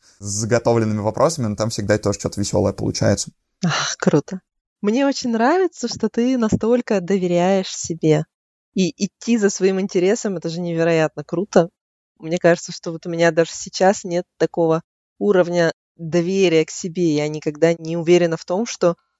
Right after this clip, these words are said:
Speaker 2: то, что интересно мне, будет интересно кому-то еще, что, ну, как бы я вправе чем-то конкретным заниматься, тем же подкастом,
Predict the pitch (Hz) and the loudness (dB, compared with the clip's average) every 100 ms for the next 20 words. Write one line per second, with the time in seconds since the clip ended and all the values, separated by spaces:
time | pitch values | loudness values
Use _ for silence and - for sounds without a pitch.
0 | - 175 - 170 175 170 175 - 175 170 | -4 -4 0 -2 0 2 2 0 -4 -2
1 | 180 202 196 160 165 - 160 160 165 165 | -2 -2 -2 -4 -6 -2 0 0 -2 -4
2 | 160 156 160 165 - 175 180 262 - _ | -4 -4 -4 -4 -4 2 2 2 -4 _
3 | _ - - 165 175 180 165 165 165 165 | _ -12 -4 -4 0 0 0 0 2 2
4 | - _ _ - - 156 156 190 196 185 | 0 _ _ -20 -6 0 4 4 2 -2
5 | 185 _ - 185 165 165 - 165 165 160 | -6 _ -6 -2 0 -2 -4 -2 2 2
6 | 170 156 165 160 156 156 - - - _ | 2 -8 -6 -2 2 2 0 -6 -12 _
7 | _ _ _ 170 151 143 151 - 139 147 | _ _ _ -4 -2 -2 -2 0 0 0
8 | - 147 147 | -4 -10 -10